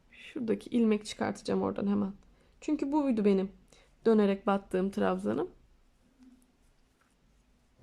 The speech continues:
Hemen bu şekilde. Şimdi tekrardan bir, iki, trabzan yaparken, dönerken zincir çekiyoruz ama ilmek kaydırma yaparken zincir çekmiyoruz arkadaşlar.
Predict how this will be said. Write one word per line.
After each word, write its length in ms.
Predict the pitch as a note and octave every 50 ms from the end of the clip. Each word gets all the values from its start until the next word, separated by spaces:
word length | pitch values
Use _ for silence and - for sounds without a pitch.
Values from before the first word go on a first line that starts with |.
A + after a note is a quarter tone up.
| - - _ _ _ - - - - _ _ _ _ _ _ _ _
Hemen 380 | E4+ D4 B3 A3 A#3 B3+ B3
bu 60 | A3+ A3
şekilde. 480 | - - - G3+ - - - - - - - _ _ _ _ _ _ _ _ _ _ _ _ _ _
Şimdi 320 | - - F4 D4+ C#4 D4
tekrardan 800 | - D#4+ E4 D#4+ D#4+ C#4+ B3 A3 G#3 G3+ G3+ G#3+ A#3 B3 B3+ A#3+
bir, 400 | A#3 A3 G#3 G3 F#3+ G3 - - _ _ _ _ _ _ _ _ _ _ _ _ _ _ _
iki, 320 | B3+ A#3+ - - A3 G#3
trabzan 480 | G#3+ - E4+ G4 F#4+ D#4+ D4 D4 D#4 C#4
yaparken, 720 | C#4 D4 D#4 D#4+ - F4 E4+ D4+ D4 D4+ - E4 F#4+ A4 - - _ _ _ _ _ _ _ _ _ -
dönerken 600 | E4 E4 D#4 D#4 C#4+ B3 B3 B3+ E4 E4+ F4 D#4
zincir 280 | C#4+ C#4+ C4+ C4+ D4
çekiyoruz 460 | D4 - C#4 C4 - A#3 G3+ G3 G3
ama 340 | B3+ D4 D4+ C4 B3 B3+ B3+ - - _ _ _ _ _ _ _ _ _ _ - - - - _
ilmek 420 | C4 C4 C#4+ C#4+ D#4 D4+ - -
kaydırma 420 | - C#4+ B3+ A#3 G#3 G#3 G3+ G#3+ A3
yaparken 640 | B3 C4+ C4 C4+ B3 G#3 G3+ G3+ - G#3+ A3 A#3+ A#3
zincir 300 | A#3 A#3 G#3+ G#3 B3+ B3+
çekmiyoruz 520 | - - B3 G#3+ A3 - F#3+ F#3 F3+ F#3
arkadaşlar. 600 | F#3 F#3 F#3 - G3+ F3+ F3+ F#3 - - F#3 F#3+